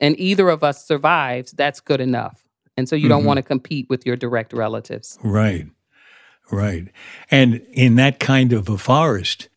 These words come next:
Speaker 2: I understand that they're all connected very much underground as well.
Speaker 1: That's right. Yes. Yes.
Speaker 2: In fact, there's that wonderful phrase, the wood wide web.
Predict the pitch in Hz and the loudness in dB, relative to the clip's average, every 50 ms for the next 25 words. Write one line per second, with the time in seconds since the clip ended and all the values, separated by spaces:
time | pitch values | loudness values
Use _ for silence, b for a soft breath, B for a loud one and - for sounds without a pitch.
0 | _ - - - 120 123 127 139 151 139 120 - - 143 143 131 123 107 - 113 | _ -18 -10 -2 0 2 4 4 4 2 0 0 2 2 4 4 4 2 2 2
1 | 113 127 123 120 120 - - 120 110 117 127 123 - 123 110 98 101 113 120 113 | 2 4 2 2 0 -2 -2 0 0 0 0 -2 -2 -4 -4 -2 0 2 2 4
2 | 117 113 113 110 107 - - 139 110 113 110 110 107 92 92 104 107 107 107 104 | 4 4 2 2 0 0 0 2 2 2 2 2 0 -2 0 0 2 2 2 2
3 | 101 98 95 95 87 85 82 90 113 123 139 131 90 80 78 - _ _ _ _ | 2 0 -2 -4 -6 -6 -2 0 2 2 2 0 -2 -4 -10 -16 _ _ _ _
4 | - - 110 107 - - - 104 95 87 - - _ _ - - 104 104 - - | -14 -14 -12 -12 -10 -8 -6 -6 -6 -6 -8 -14 _ _ -16 -12 -10 -10 -10 -12
5 | - - - _ _ _ _ - - - - - - - - - - 147 143 117 | -14 -16 -16 _ _ _ _ -16 -12 -12 -10 -10 -12 -14 -8 -2 0 0 0 4
6 | - 143 120 - 135 113 101 120 113 98 113 135 131 127 127 101 107 101 - - | 4 2 4 4 2 2 2 0 0 2 2 2 4 2 0 -2 -2 -6 -4 -2
7 | - 123 123 120 107 85 82 85 107 98 92 95 95 92 110 131 131 127 113 110 | 0 2 2 2 0 -4 -6 -6 -4 -4 -4 -6 -4 0 2 2 2 2 0 -2
8 | 104 101 113 110 110 113 110 107 101 95 92 95 104 120 117 104 95 87 85 | -2 0 0 2 2 2 2 0 -2 -4 -4 0 0 0 0 0 -2 -6 -10